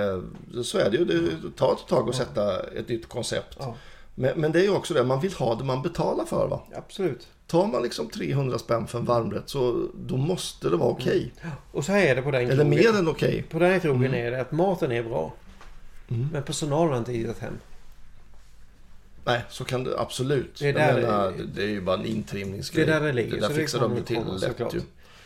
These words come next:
Speaker 2: Sen så kan man ju också tycka det här anonym skrev om, skrev om en krog i Göteborg.
Speaker 1: Okej.
Speaker 2: Om, eh,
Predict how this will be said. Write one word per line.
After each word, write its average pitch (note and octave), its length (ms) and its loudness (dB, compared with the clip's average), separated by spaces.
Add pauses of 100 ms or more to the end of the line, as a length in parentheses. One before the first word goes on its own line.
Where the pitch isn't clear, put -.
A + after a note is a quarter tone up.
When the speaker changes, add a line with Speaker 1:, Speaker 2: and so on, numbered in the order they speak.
Speaker 2:
Sen B2 220 2
så F#3+ 340 4 (440)
kan E3 160 0
man E3+ 100 2
ju D#3 60 4
också C#3 200 -2
tycka C3+ 320 -2
det B2 100 2
här A#2+ 380 0
anonym B2+ 680 -2 (2250)
skrev A#2 400 2
om, A#2 220 -2 (220)
skrev B2 340 -2
om A#2+ 140 -2
en A#2+ 80 -2
krog A2+ 300 -2
i - 20 -2
Göteborg. A#2+ 580 -4 (480)
Speaker 1:
Okej. C#3 400 -4 (920)
Speaker 2:
Om, A2+ 340 -4
eh, A2 100 -6